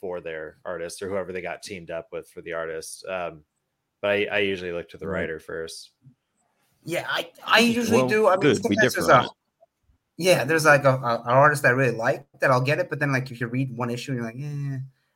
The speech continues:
Speaker 3: and then you're like, "I'm not
Speaker 1: Yeah.
Speaker 3: gonna continue to get
Speaker 2: Mm-hmm.
Speaker 3: this." But, uh, you know, and then rare, some of the rare
Speaker 2: But
Speaker 3: cases where it's the guy does both, you know?
Speaker 2: Yeah.
Speaker 1: Yeah.
Speaker 2: And that's, that's enjoyable too. Like, um, I'm reading Public Domain, and, uh, Chip Zdarsky does both of those.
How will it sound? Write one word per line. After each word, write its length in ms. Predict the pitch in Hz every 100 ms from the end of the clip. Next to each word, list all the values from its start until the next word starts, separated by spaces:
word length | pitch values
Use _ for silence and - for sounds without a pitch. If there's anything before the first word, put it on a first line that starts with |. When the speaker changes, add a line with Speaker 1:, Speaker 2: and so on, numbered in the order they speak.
| 135
Speaker 3:
and 100 | 131
then 80 | 127
you're 80 | 123
like, 160 | 123 120
"I'm 120 | 101
not 120 | 92
Speaker 1:
Yeah. 0 |
Speaker 3:
gonna 140 | 135
continue 420 | - 131 - 131 117
to 60 |
get 200 | 107 98
Speaker 2:
Mm-hmm. 0 |
Speaker 3:
this." 400 | 104 95 - - _
But, 220 | - 107
uh, 220 | 110 107 - _ - _ _ _
you 100 | 151
know, 60 | 156
and 100 | 160
then 220 | 170 139
rare, 300 | 143 139 135
some 200 | 131 147
of 40 | 131
the 60 |
rare 160 | 127 151
Speaker 2:
But 160 | 147 135
Speaker 3:
cases 100 | 120
where 200 | 117 117
it's 140 | 113
the 80 | -
guy 180 | 110 117
does 200 | 117 117
both, 400 | - 127 127 - -
you 80 |
know? 200 | 101 120 131 _ _ _ _ _ _ _ _ _ _ _ _ _ _ -
Speaker 2:
Yeah. 300 | 98 87 - _ - - -
Speaker 1:
Yeah. 280 | - - - -
Speaker 2:
And 140 | 107 110
that's, 220 | 113 - _
that's 200 | 127 147
enjoyable 420 | - 101 95 87
too. 240 | 92 123 98
Like, 480 | 92 92 90 87 98
um, 460 | 90 87 82 82 -
I'm 140 | 107
reading 180 | 117 98
Public 300 | - 101 95
Domain, 460 | 90 92 95 92 - _ -
and, 280 | 92 90
uh, 240 | 87 80 65
Chip 220 | - 101
Zdarsky 560 | - 90 87 90 - 85
does 220 | 85 82
both 280 | - 87 87
of 80 | 85
those. 300 | 78 76